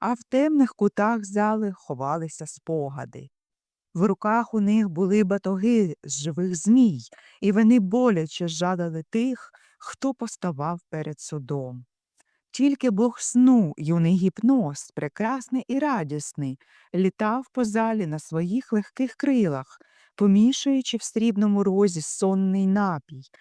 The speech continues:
від якого засинає навіть сам великий громовержець Зевс. Підійшов до трону Аїда Орфей і гучно вдарив по струнах кіфари. Про своє горе, про муки розбитого кохання,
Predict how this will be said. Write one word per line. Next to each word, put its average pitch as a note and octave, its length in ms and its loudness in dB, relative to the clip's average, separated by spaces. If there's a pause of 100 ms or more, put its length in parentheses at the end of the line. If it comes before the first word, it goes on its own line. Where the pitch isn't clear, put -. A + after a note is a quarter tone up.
(280)
від E3 200 0
якого B3+ 580 2
засинає A3+ 680 2
навіть E3 300 -4
сам G3+ 400 -4
великий A3 500 0
громовержець D#3 1040 -6
Зевс. - 720 -12 (800)
Підійшов A3+ 640 2
до G3 100 2
трону G#3 480 4
Аїда E3 400 -2
Орфей E3+ 640 -4
і D#3 120 -4
гучно G3 540 -2
вдарив F3+ 520 0
по C#3 100 -8
струнах D#3 540 -6
кіфари. C3+ 720 -8 (540)
Про A3 160 2
своє B3+ 420 2
горе, F3 560 -4
про F#3+ 200 -4
муки A#3+ 340 2
розбитого E3+ 600 -4
кохання, F3+ 760 -8